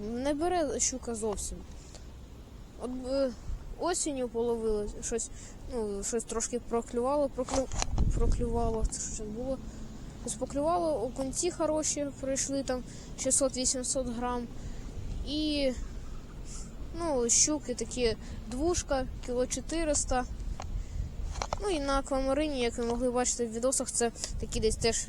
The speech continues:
пів кіло, ну, там більших. І, ну, там є більше, але мені там не, не вийшло зловити більшу щуку, чим пів кіло. Вже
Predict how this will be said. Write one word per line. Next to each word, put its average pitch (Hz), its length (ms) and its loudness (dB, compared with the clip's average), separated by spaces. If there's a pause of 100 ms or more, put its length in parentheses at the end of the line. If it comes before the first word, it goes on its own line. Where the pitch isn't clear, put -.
(120)
пів 262 200 0
кіло, 240 460 4
ну, 302 80 0
там 262 200 2
більших. 226 500 0 (800)
І, 214 220 2
ну, 254 140 -2
там 269 200 4
є 349 120 6
більше, 254 360 2
але 226 220 4
мені 240 240 2
там 226 260 -2 (240)
не, 226 400 2 (1700)
не 226 100 -2
вийшло 214 500 2
зловити 196 320 -4
більшу 220 280 0
щуку, 247 300 2
чим 208 220 -2
пів 240 280 0
кіло. 185 280 2 (3500)
Вже 302 380 8